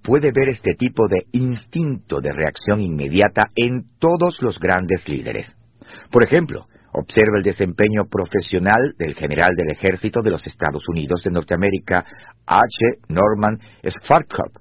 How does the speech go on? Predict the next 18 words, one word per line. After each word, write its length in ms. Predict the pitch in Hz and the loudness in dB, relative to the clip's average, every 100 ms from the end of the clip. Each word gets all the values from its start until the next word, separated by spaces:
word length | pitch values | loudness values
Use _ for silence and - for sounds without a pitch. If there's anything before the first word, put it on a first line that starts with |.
| _ _ _ _ _ _ _ _ | _ _ _ _ _ _ _ _
Una 280 | - 214 147 | 4 4 4
y 60 | 82 | 0
otra 200 | 113 71 | -2 2
vez 180 | 110 131 - - - | 4 2 -6 -20 -2
se 80 | 160 | 0
le 60 | |
asignaban 480 | 156 175 180 185 180 | 2 0 2 2 2
comandos 600 | - 175 180 202 190 180 - _ | 0 2 2 2 0 -2 -10 _
que 140 | - 87 | -2 2
otros 400 | 202 - 76 85 | 2 2 -4 -4
evitaban, 540 | 80 - 73 62 57 _ _ _ _ _ _ | -4 -2 -2 -2 -10 _ _ _ _ _ _
pero 240 | 92 95 | 2 4
él 140 | 120 131 - | 2 0 -4
podía 500 | 85 78 90 120 113 | -4 -2 -2 0 0
cambiar 480 | - 73 71 90 87 - _ | -2 -6 2 2 2 -4 _
totalmente 1200 | 98 90 _ - 131 160 160 123 101 117 135 - | -2 -2 _ 2 4 2 -2 -2 -2 -2 -2 -2
la 140 | 80 | -4
situación 720 | - 131 - 78 - 123 135 | -4 -6 -4 -8 0 0 0